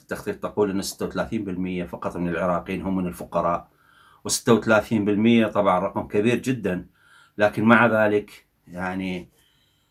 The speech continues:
آه، هذا الرقم غير صحيح، الرقم أكبر من ذلك. و يعني ثلثي أهل العراق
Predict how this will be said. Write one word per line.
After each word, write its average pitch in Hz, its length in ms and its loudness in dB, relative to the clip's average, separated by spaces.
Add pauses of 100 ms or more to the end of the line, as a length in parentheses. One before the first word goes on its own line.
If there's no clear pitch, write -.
(140)
آه، 92 120 -4
هذا 104 220 0
الرقم 104 360 0
غير 110 160 4
صحيح، 113 580 -2
الرقم 98 340 -6
أكبر 107 320 -2
من 98 160 -4
ذلك. 101 520 0
و 92 360 -4 (1000)
يعني 90 200 0
ثلثي 110 600 0
أهل 90 160 -6
العراق 95 680 0